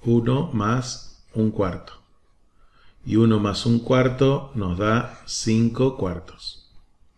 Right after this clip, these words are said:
Cinco cuartos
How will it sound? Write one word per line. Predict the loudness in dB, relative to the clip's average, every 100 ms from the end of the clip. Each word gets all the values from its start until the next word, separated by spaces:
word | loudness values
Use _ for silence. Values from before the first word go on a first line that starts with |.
| _ -20 _ -20 -20 -20 -20 -20 -20 -20 -20
Cinco | -10 -4 -2 0 0 4
cuartos | 4 4 2 0 -2 -10 -20